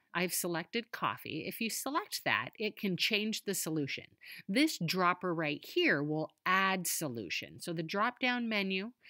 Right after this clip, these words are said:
changes the solution. This just adds more of what you've selected. This is called a water spigot or spout, and it will add water.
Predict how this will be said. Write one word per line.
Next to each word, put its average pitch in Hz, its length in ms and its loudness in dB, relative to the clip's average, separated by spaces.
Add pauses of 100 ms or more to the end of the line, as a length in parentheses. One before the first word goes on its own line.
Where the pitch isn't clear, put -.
(240)
changes 185 500 4
the 143 80 -4
solution. 131 640 -4
This 165 520 0
just - 320 -4
adds 170 320 -2
more 160 240 2
of 147 100 -4
what 156 180 -2
you've 139 160 -4
selected. 143 760 -6
This 196 260 -2
is 247 140 -4
called 202 260 -4
a 175 80 2
water 160 400 -2
spigot 143 640 -4
or 147 180 -6
spout, 156 600 -6 (360)
and 175 100 0
it 175 100 2
will 175 280 0
add 190 460 2
water. 160 400 -2